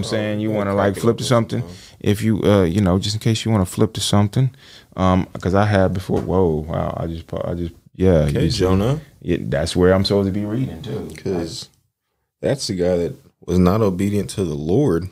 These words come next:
Speaker 2: Mm.
Speaker 1: Which I
Speaker 2: Wow.
Speaker 1: understand his
Speaker 2: I would
Speaker 1: disobedience. I would never condone disobedience,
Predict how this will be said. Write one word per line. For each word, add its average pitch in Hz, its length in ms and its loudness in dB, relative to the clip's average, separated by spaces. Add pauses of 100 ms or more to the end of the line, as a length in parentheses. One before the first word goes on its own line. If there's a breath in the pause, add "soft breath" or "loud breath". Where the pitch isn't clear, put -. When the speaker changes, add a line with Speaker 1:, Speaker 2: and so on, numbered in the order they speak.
(160)
Speaker 2:
Mm. 80 320 2 (960 soft breath)
Speaker 1:
Which - 260 -4
I 117 200 2
Speaker 2:
Wow. 113 80 2
Speaker 1:
understand 87 580 0 (680)
his 101 140 -4
Speaker 2:
I 80 40 0
would 80 60 2
Speaker 1:
disobedience. 87 760 -4 (680)
I 104 100 4
would 104 180 6
never 101 340 2
condone 95 380 -2
disobedience, 82 720 -10